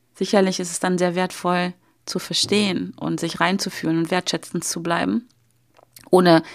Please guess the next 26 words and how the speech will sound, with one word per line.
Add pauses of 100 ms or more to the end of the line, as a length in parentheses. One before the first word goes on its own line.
(140)
genau
zu
wissen,
wo
es
denn
herkommt.
Und
es
halt
eben
nicht
auf
sich
selbst
zu
beziehen,
wenn
jemand (400)
nicht
komplett
da
ist,
sondern
einfach
liebevoll